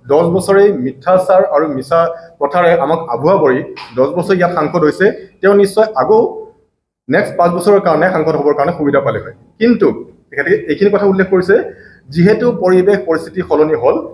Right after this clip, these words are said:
আজি সেই পৰিৱেশ নাই আৰু আমি সেই সুবিধা ল'ব নিদিওঁ। এতিয়া, এতিয়া আমি তেওঁকহে আমি, আহ, নিৰ্বাচিত কৰিম, যিজন ব্যক্তিয়ে আমাক সবল ৰূপত আমাক প্ৰতিনিধিত্ব কৰিব, আমাৰ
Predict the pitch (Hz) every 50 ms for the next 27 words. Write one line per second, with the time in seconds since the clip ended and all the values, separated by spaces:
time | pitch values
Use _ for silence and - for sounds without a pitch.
0 | - _ _ _ - 139 147 190 180 - 185 190 185 180 170 170 165 185 - -
1 | 127 123 131 139 165 214 - - - - - 139 135 151 - - 139 156 190 196
2 | 196 233 - - - - _ _ _ _ 180 208 - - 196 180 180 196 196 165
3 | 143 143 170 180 170 170 165 151 135 139 139 151 143 127 110 101 101 98 95 -
4 | _ _ _ _ _ _ - 143 143 - 220 226 233 233 - - - - _ -
5 | 156 - 196 196 196 - - - _ _ _ _ _ _ _ - 170 196 202 233
6 | 220 214 214 220 220 220 220 - - - - - 147 147 147 143 147 160 170 156
7 | 196 185 202 170 175 185 190 202 175 143 143 175 170 147 139 135 - - - 202
8 | 165 123 - - - - - - - 139 147 175 196 - - - - - - -
9 | - _ _ _ _ _ _ 160 165 208 233 233 - 208 180 208 220 233 - -
10 | - - - 143 160 156 - - - 160 170 185 175 190 202 170 190 190 190 175
11 | 190 214 - - - 143 143 165 180